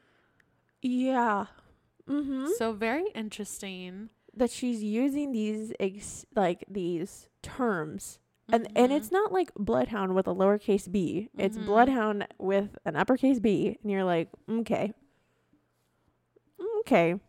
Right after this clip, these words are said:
Speaker 1: <laughs> Okay. <laughs> Um, but yeah.
Speaker 2: My next thing I have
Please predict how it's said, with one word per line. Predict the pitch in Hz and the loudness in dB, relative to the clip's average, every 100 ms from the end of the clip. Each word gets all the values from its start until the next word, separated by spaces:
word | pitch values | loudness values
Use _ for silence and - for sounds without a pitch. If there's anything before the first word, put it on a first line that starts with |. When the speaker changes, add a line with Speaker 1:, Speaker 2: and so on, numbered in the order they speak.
| _ - | _ -14
Speaker 1:
<laughs> | - - - - - - - _ - 571 622 622 - | -14 -16 -20 -20 -20 -20 -20 _ -20 -12 -10 -4 2
Okay. | 233 262 - - | 6 4 4 6
<laughs> | 392 - - - - _ _ _ _ _ _ _ - - - - - - - - _ | 6 6 -18 -20 -20 _ _ _ _ _ _ _ -18 -14 -14 -16 -20 -20 -20 -20 _
Um, | - 269 262 262 262 254 240 | -2 0 0 -2 -4 -4 -2
but | 233 | -2
yeah. | 220 202 233 | 0 0 0
Speaker 2:
My | 226 | -2
next | 214 214 - | -4 -6 -8
thing | 240 247 | -12 -8
I | 240 | -6
have | 214 196 | -6 -6